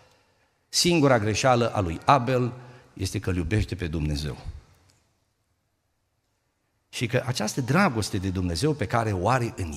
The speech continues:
el emană o lumină care îl deranjează de moarte pe Cain.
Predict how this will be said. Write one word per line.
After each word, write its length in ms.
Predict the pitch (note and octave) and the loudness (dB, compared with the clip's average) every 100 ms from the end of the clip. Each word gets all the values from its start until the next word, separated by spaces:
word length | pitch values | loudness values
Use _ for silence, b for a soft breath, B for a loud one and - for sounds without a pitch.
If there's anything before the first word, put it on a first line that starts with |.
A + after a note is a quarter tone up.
| F#2+ | -4
el 320 | D3 D#3 C#3+ B B B | -2 -2 -2 B B B
emană 560 | - D#2+ G2+ F#3+ F3 - | -10 -2 2 2 0 -4
o 80 | G2+ | -4
lumină 560 | E2 E2+ C3+ E3+ D3 C3+ B B | -4 -2 -2 -2 -4 -6 B B
care 220 | - A#2+ | -6 -2
îl 100 | C3 | -2
deranjează 840 | B2 E3+ F#3 G3 F3 C4 G#3+ C#3 D3+ | 4 6 8 6 8 8 8 6 2
de 160 | D3+ | 4
moarte 800 | D3 G3+ F#3 C3+ G2+ B2 F2+ D#2+ - - - _ _ | 8 8 8 2 -2 -4 -4 -8 -12 -20 -20 _ _
pe 100 | - | -6
Cain. 500 | - E2 D2 D2 | -2 -2 -2 -8